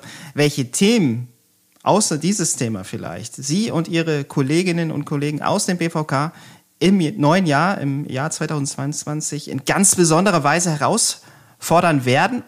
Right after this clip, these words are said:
und auch, was Sie speziell von der Politik einfordern werden, sowohl mit Blick nach Berlin als auch nach Brüssel, wo ja immer mehr auch entschieden wird. Was können wir da erwarten,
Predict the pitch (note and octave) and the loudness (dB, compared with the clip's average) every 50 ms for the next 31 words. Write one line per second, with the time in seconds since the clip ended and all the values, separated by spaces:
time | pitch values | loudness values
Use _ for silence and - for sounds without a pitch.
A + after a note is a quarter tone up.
0 | _ _ - G#3 B3+ C#4+ - - - - F#3+ G#3 G3+ - F3+ F#3+ F#3+ - F#3+ F3 | _ _ 4 6 6 6 4 0 2 2 4 4 4 2 0 0 0 0 -2 -4
1 | - - - D#3+ - - - D#3 E3+ F#3 G3+ G#3 - E3+ D#3+ D#3+ D#3+ D#3 - - | -2 0 0 0 0 0 2 2 4 4 2 2 2 0 2 0 0 -2 -4 -4
2 | D3 D3 C#3+ - - C3+ - - - A2+ A#2 B2 C3 C3 B2 B2 - - - _ | -4 -4 -4 -2 -4 -6 -6 -6 -4 0 0 2 2 2 0 -2 -6 -14 -20 _
3 | - - B2 A#2+ A#2+ A#2+ A#2+ A2+ A2+ A2+ G2 G2 G2+ G2+ - A#2 G#2 A2+ C3 D#3 | -8 -2 0 2 2 2 2 0 0 -2 -2 -2 -2 -2 -4 -4 -4 -2 0 0
4 | D#3 D3 C3+ - - C3+ - - A#2 - - A#2+ A2+ B2+ F3+ B3+ C4 - - - | 0 0 -2 -4 -4 -6 -4 -4 -4 -4 -2 -2 0 0 0 0 0 0 0 2
5 | D3+ D#3+ - - - - E3+ F3 G3 G3 - - - - - - - - - - | 2 2 0 0 0 2 4 4 2 2 -2 -10 -20 -20 -20 -20 -20 -10 -4 0
6 | E3 F3+ E3+ - F#3 G3 - F3+ D3 B2+ C3+ C3+ C3+ C3+ B2+ - - D3 D3 C#3+ | 0 0 2 2 2 4 4 4 2 4 4 2 4 2 2 2 2 4 4 4
7 | C3+ C3 C3 C#3+ C#3+ - C3+ C3 - - C#3 - - D#3 C#3+ C#3 B2 A#2 A#2+ - | 4 2 2 2 0 0 -2 -4 -4 -4 -4 -4 -4 -4 -2 -2 -4 -4 -6 -8
8 | - - - - - - - - D#3 A3+ A#3+ A#3+ A#3+ A3+ - - A#3 A#3+ B3 A3 | -16 -20 -20 -20 -20 -12 -4 0 2 2 2 4 2 2 2 4 4 4 6 6
9 | G#3+ G3+ G3 F3 D#3+ F3 F#3+ G3 G#3 G3+ - - E3+ D#3+ D3 C#3 E3 G3 G#3+ - | 4 4 4 4 4 4 6 4 4 2 0 0 0 2 2 2 2 2 2 0
10 | A#3 A3+ A#3 A#3+ | -2 -4 -2 -4